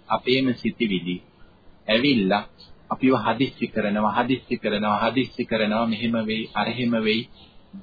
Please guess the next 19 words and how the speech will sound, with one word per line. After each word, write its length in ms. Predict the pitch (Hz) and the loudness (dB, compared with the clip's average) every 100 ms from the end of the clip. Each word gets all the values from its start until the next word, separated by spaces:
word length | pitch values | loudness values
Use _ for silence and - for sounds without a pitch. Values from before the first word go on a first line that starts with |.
| - | -10
එහෙම 280 | 113 117 127 | -6 0 2
වුණොත් 320 | 117 113 110 | 4 2 0
මොකද 280 | - 110 110 | -2 -2 0
වෙන්නේ? 400 | 110 113 110 120 | 0 2 2 2
මෙහෙම 260 | 107 135 135 | 0 0 2
වුණොත් 380 | 127 123 123 | 2 2 0
මොකද 300 | - 98 113 | -2 -4 -2
වෙන්නේ? 440 | 110 110 113 120 170 - - - - - - - - - - - - - - - - - | 0 0 0 -2 -6 -12 -20 -20 -20 -20 -20 -20 -20 -20 -20 -20 -20 -20 -20 -20 -20 -4
ඉතින් 200 | 127 139 | 2 2
කියන, 280 | - 147 175 | 4 4 6
කියන, 300 | 185 165 151 139 | 4 2 0 -2
කියන, 300 | 131 127 127 123 | 0 0 0 -2
කියන 260 | 123 117 | -2 -2
පදේට 460 | 110 120 113 120 117 | 0 0 2 0 0
අනුව 240 | 110 113 107 | -2 0 -2
අපි 200 | 101 98 | -2 -4
හිතන්න 400 | 120 135 135 123 | -2 0 0 0
පටන් 340 | 113 107 107 110 | -4 -4 -4 -2
ගත්තොත්, 420 | 104 - 107 | -2 0 -2